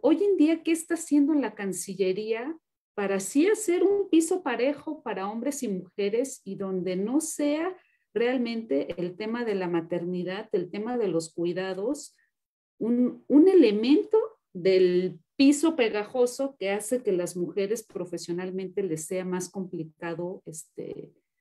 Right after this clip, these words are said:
su escalamiento, ¿no? Entonces, si nos puedes compartir un ejemplo al interior y otro de la agenda que México está promoviendo.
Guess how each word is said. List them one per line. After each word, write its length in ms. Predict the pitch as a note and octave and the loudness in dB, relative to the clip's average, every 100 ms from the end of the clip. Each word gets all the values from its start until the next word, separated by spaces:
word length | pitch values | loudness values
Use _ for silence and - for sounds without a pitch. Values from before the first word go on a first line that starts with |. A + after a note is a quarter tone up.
| _ | _
su 160 | - F#3 | -6 -4
escalamiento, 880 | F3+ - E3 E3 E3+ F3+ F3 D3+ - | -4 -4 -6 -4 -2 -2 -2 -6 -8
¿no? 220 | E3+ C#4+ | -2 0
Entonces, 520 | G#3 - F3+ G3 F#3+ | -2 -6 -10 -8 -10
si 140 | - | -6
nos 160 | F3 E3 | -6 -4
puedes 240 | G#3 G#3+ | 2 2
compartir 560 | G#3+ G3+ E3 F3 F#3 G3 | 2 -6 -6 -6 -4 -2
un 140 | G3 | -2
ejemplo 560 | F3+ - F#3+ F#3 F#3 F3+ | -4 -6 -10 -6 -6 -6
al 140 | E3 D#3+ | -4 -4
interior 500 | D#3+ F3 G3+ C#4+ C4+ | -2 -2 0 2 2
y 80 | |
otro 260 | G3 G3 G#3 | 2 2 -2
de 120 | F3 | -2
la 120 | D#3+ | -4
agenda 520 | D#3+ - F3+ F3+ D#3 - | -6 -6 -4 -4 -6 -6
que 100 | D#3+ | -4
México 340 | E3+ F#3 F3 | -4 -4 -6
está 240 | D#3+ E3 | -8 -10
promoviendo. 640 | D#3+ E3 D3+ D3 - - | -8 -6 -6 -6 -10 -14